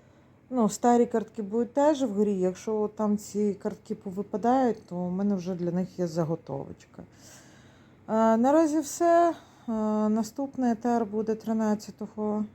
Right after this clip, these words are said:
числа, скорше всього завтра. І завтра в мене якийсь день напряжний має бути, тому що завтра закупки, вже підготов-, почну, почну, е,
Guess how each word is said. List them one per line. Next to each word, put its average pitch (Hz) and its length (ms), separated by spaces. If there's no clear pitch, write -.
числа, 262 380
скорше 214 380
всього 208 300
завтра. 233 460
І 185 40
завтра 196 340
в 190 40
мене 196 240
якийсь 196 260
день 220 200
напряжний 226 560
має 208 320
бути, 196 400
тому 196 280
що 208 160
завтра 208 380
закупки, 240 500
вже 202 140
підготов-, 214 640
почну, 233 420
почну, 254 520
е, 262 60